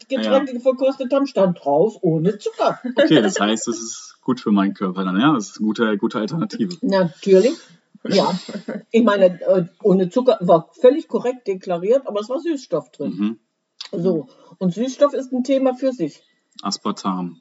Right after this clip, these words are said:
Speaker 2: und sonst was, was da drin ist.
Speaker 1: Ja.
Speaker 2: Das heißt, es gibt ganz viele Arten von Zucker.
Speaker 1: Ja.
Speaker 2: Und die Lebensmittelindustrie hat es für sich so geschaufelt, dass das noch nicht alles umfasst, was
Speaker 1: Mhm.
Speaker 2: eigentlich Zucker ist oder Zuckerersatzstoffe.
Speaker 1: Ja,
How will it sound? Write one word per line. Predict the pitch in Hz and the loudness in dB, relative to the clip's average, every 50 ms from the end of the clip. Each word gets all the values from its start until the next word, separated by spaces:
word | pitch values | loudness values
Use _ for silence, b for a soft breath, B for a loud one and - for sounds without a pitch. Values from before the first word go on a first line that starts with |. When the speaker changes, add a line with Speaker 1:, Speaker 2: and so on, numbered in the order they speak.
| _ - | _ -6
Speaker 2:
und | 104 101 95 - 98 - - | -2 -2 -2 -2 -4 -8 -8
sonst | - - 101 101 - - | -6 -4 -4 -2 -4 -4
was, | 101 90 - - - | -8 -8 -10 -10 -12
was | 101 - | -10 -8
da | - 92 | -8 -8
drin | - 87 92 87 | -8 -6 -8 -8
ist. | 87 - - | -6 0 2
Speaker 1:
Ja. | 190 165 135 - - _ _ _ _ | 2 2 2 0 -8 _ _ _ _
Speaker 2:
Das | - - | -8 -4
heißt, | 180 202 - 101 | -2 -2 -2 -2
es | 104 - | -4 -4
gibt | - 117 117 101 - _ | -2 0 0 0 -2 _
ganz | - 123 110 104 | -2 -2 -2 -2
viele | - - 107 107 | -2 -2 -2 0
Arten | 101 104 113 127 139 | 0 0 0 -2 -4
von | - - 131 127 | -6 -6 -6 -4
Zucker. | - - 139 - 143 147 156 156 - | -4 -6 -6 -4 -2 -4 -4 -2 0
Speaker 1:
Ja. | 202 214 240 - _ _ _ _ _ _ _ _ _ _ | 0 0 0 -2 _ _ _ _ _ _ _ _ _ _
Speaker 2:
Und | - 107 101 | -2 0 2
die | 107 | 4
Lebensmittelindustrie | 110 120 127 139 139 - 127 120 117 117 117 117 113 113 - - 117 117 | 4 4 4 4 2 0 0 0 0 2 0 0 -2 -4 -2 -2 0 0
hat | 110 | 0
es | 110 104 101 - | -2 -4 -6 -8
für | - - 107 | -8 -4 -4
sich | 104 113 117 - | -2 -2 -2 -4
so | - 117 113 107 | -2 -2 -2 -2
geschaufelt, | 101 107 - - 107 113 113 107 113 107 98 - | -2 -4 -2 -2 0 0 0 0 -2 -4 -2 -2
dass | 107 95 - - - - _ - | -4 -4 -6 -8 -12 -14 _ -8
das | 101 98 - - | -8 -6 -2 0
noch | 110 104 | 2 2
nicht | 107 101 101 - | 2 0 0 -2
alles | 110 113 113 104 - | -2 -2 0 0 -2
umfasst, | 117 - - 123 120 117 - - - - - | -4 -4 -2 -2 -4 -4 -4 -10 -12 -12 -4
was | 110 110 226 220 | 0 2 4 4
Speaker 1:
Mhm. | 233 269 - - _ _ _ _ _ _ _ _ _ - | 2 0 -2 -4 _ _ _ _ _ _ _ _ _ -8
Speaker 2:
eigentlich | 104 98 110 101 - | -6 -6 -6 -6 -6
Zucker | - - 127 - 131 117 | -4 -2 -2 -2 -2 -2
ist | 123 107 - - - _ _ _ _ - | -2 -2 -4 -6 -12 _ _ _ _ -10
oder | 110 104 101 | -6 -6 -6
Zuckerersatzstoffe. | - - 117 - 113 104 98 110 104 - - - 90 - - 85 85 - _ _ - | -4 -4 -4 -4 -2 -2 -2 -2 -2 -4 -8 -10 -10 -10 -10 -12 -12 -14 _ _ 0
Speaker 1:
Ja, | - - | 0 0